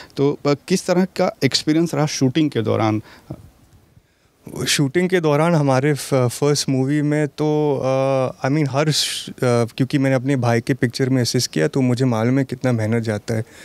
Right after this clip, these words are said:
Speaker 1: जी।
Speaker 2: जब आप एक पिक्चर बनाते हैं। तो obviously बहुत, अ, तीन बजे सुबह के कॉल टाइम्स या नाइट शूटिंग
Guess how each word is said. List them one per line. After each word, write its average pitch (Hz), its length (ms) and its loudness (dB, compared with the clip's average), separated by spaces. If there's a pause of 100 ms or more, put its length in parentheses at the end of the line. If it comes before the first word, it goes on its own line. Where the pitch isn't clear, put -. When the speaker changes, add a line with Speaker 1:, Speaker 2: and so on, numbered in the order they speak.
(100)
Speaker 1:
जी। 123 120 -10
Speaker 2:
जब 113 200 2
आप 113 180 4
एक 117 80 2 (100)
पिक्चर 120 320 2
बनाते 107 400 0
हैं। 110 80 -2 (640)
तो 165 360 2 (140)
obviously 165 600 2
बहुत, 127 520 0
अ, 123 320 4
तीन 135 460 0
बजे 131 260 0
सुबह 123 300 0
के 123 160 2
कॉल 117 260 2
टाइम्स 120 580 2
या 110 680 2
नाइट 120 260 0
शूटिंग 123 560 0